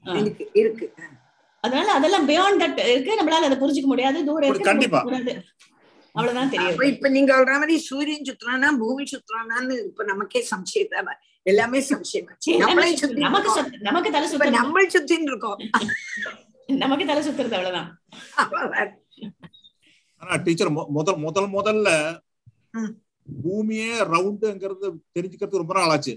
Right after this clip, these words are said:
Speaker 3: ஏன்னா யாரும் நம்பல பூமி வந்து ஒரு பிளாட் அப்படின்னு சொல்லி. அப்புறம் பூமி ரவுண்டு அவனை போட்டு அடிச்சிருவா எல்லாரும்,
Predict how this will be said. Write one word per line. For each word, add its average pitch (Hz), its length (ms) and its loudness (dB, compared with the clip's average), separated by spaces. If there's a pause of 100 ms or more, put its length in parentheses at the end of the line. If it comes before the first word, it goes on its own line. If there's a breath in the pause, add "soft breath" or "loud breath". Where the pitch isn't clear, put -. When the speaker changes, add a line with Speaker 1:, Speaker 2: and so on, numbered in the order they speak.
Speaker 3:
ஏன்னா 185 220 -8 (680)
யாரும் 214 260 2
நம்பல 196 360 4
பூமி 208 240 0
வந்து 208 180 -4
ஒரு 160 100 -6
பிளாட் 190 360 0
அப்படின்னு 156 280 -10
சொல்லி. 147 140 -8
அப்புறம் 185 220 -8
பூமி 214 260 -2
ரவுண்டு 196 380 -6
அவனை 180 160 -14
போட்டு 185 160 -6
அடிச்சிருவா 160 260 -2
எல்லாரும், 120 300 -4